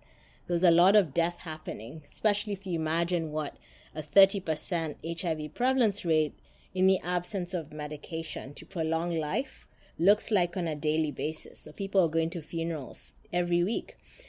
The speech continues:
and that was normal. Uh, furniture stores had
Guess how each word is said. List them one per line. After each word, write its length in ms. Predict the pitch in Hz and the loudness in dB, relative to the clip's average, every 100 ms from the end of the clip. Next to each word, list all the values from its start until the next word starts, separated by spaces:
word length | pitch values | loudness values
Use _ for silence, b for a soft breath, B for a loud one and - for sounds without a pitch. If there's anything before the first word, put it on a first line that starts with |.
| B B | B B
and 200 | 165 175 | 0 2
that 160 | 180 175 | 2 2
was 200 | 175 160 | 2 0
normal. 480 | 160 170 147 - - - b b b | 0 0 -2 -8 -14 -20 b b b
Uh, 340 | 160 151 147 | -2 -2 -2
furniture 640 | - - 220 220 220 220 180 | -6 -2 4 6 6 4 0
stores 520 | - - 175 170 170 | -2 0 4 4 2
had 200 | 170 - | -2 -8